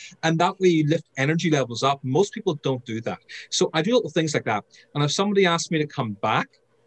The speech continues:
I'll often then, as a thank you, after they pay me, I'll then send them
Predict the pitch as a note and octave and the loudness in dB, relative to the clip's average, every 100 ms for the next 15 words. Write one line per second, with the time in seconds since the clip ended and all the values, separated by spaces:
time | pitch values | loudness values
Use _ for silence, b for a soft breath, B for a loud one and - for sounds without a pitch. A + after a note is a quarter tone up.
0 | b b _ _ C#3 C3 C3+ C#3 D3 C3+ | b b _ _ 2 2 2 0 -2 0
1 | C3 B2+ C3 _ _ - C3+ B2 - B3 | 2 0 -2 _ _ -4 -2 0 0 0
2 | C#4+ B2 A#2+ C#3+ C#3+ - B2+ - A#3 C4+ | -2 -2 0 2 -2 -2 -4 -2 0 2
3 | C#3+ C#3+ - C3+ C3+ C3 - C3+ B2+ | 2 0 -2 0 0 -2 -2 -2 -4